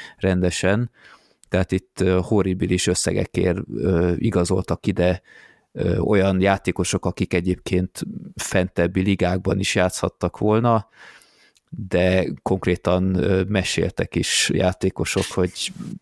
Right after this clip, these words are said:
egy, egy, nem tudom én, ilyen koffernyi pénzzel megjelentek, hogy készpénzben fizeti, meg, meg stb. És, ö, tényleg sikeres csapat is állt össze, de nagyon rossz imidzse volt, ö,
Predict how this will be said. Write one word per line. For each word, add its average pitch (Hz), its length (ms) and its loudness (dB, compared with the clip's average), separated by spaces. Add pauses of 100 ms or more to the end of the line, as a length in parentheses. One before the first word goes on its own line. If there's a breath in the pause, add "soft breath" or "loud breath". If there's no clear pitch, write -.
(120)
egy, - 220 -2
egy, - 200 -4 (380)
nem 85 120 0
tudom - 300 -2
én, 90 220 2
ilyen 78 400 0
koffernyi 92 500 0
pénzzel 90 480 0
megjelentek, 90 920 0
hogy 87 260 -2
készpénzben 90 640 0
fizeti, - 640 0 (140)
meg, 92 160 0 (120)
meg 87 140 0
stb. 101 580 0 (840 loud breath)
És, - 240 0
ö, 170 220 6 (100)
tényleg 92 300 0
sikeres 87 460 0
csapat - 360 -2
is - 260 -2
állt 92 320 0
össze, 101 300 0
de 95 400 2 (440)
nagyon 95 560 2
rossz 87 280 0
imidzse 87 420 2
volt, 87 460 0
ö, 90 360 2